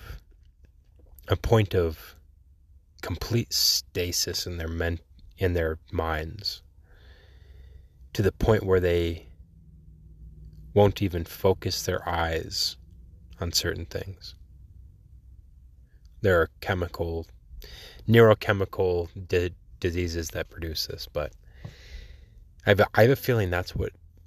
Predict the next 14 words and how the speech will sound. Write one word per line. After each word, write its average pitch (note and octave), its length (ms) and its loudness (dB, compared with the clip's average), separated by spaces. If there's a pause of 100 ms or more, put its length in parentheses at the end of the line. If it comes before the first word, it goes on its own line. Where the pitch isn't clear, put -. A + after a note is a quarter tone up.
(140)
an F#2 160 -4
utter F#2+ 280 0
lack E2+ 320 0
of E2+ 100 -6
hope - 400 -4 (380)
would E2+ 160 -4
look G2+ 260 0
like. - 320 -10 (2750)
So, E2+ 280 2 (640)
here, F2 440 0 (760)
farewell G2+ 400 4
hope. - 300 -6 (800)
With - 160 -2
hope, - 380 -6